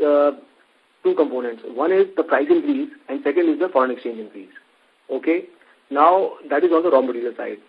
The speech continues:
Then there is, uh, the other expenses also, like freight cost, like power cost, and so and so other things. So, uh, restricting just to the raw material side of it, uh, the prices have increased and also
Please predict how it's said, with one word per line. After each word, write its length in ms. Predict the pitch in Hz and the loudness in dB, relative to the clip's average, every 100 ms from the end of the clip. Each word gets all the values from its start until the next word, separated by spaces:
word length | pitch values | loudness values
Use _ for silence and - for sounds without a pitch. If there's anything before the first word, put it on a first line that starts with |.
| - | -8
Then 280 | 135 175 220 - 143 | -2 0 -2 -8 0
there 160 | 151 | 4
is, 160 | 170 175 - - - | 4 4 -2 -16 -10
uh, 460 | - 139 139 135 - _ | -2 0 2 0 -6 _
the 100 | 143 | -4
other 200 | 143 147 | 0 2
expenses 340 | 151 147 127 131 | 2 -2 -4 -2
also, 220 | 123 113 | -2 -4
like 340 | 127 127 - - | -4 -4 -6 -4
freight 200 | 131 127 | -2 -2
cost, 320 | 127 123 123 - | -2 0 -2 -8
like 240 | 123 123 120 | -10 -10 -6
power 200 | 127 127 | -6 -6
cost, 320 | 123 120 120 | -6 -8 -6
and 120 | 156 156 | -8 -6
so 80 | |
and 120 | 139 123 | -6 -6
so 80 | 113 | -8
other 140 | 107 | -10
things. 240 | - - - _ _ - - - | -16 -20 -20 _ _ -20 -16 0
So, 100 | 156 180 165 160 131 | 2 2 -2 -2 -2
uh, 100 | 127 | -2
restricting 500 | 127 135 165 - 220 | -4 -2 -2 0 -2
just 180 | 151 156 | -2 -6
to 80 | 180 | -2
the 180 | 175 175 | 2 2
raw 120 | 131 127 | 2 0
material 320 | 302 359 202 | 0 0 0
side 180 | 127 120 | 0 0
of 100 | 120 | -2
it, 220 | 123 110 - - - _ | -4 -6 -10 -20 -20 _
uh, 360 | - 139 151 160 - _ _ _ _ _ _ _ _ 427 - | -2 4 4 2 -2 _ _ _ _ _ _ _ _ -10 -4
the 120 | 359 - _ _ _ _ _ _ _ _ _ _ | -4 -6 _ _ _ _ _ _ _ _ _ _
prices 320 | 135 135 180 | -4 0 2
have 100 | 185 | 4
increased 420 | 190 170 196 240 - _ - | 4 2 -6 -8 -18 _ -6
and 180 | 160 190 - | -2 -2 0
also 500 | 143 151 220 170 - | 0 2 4 4 2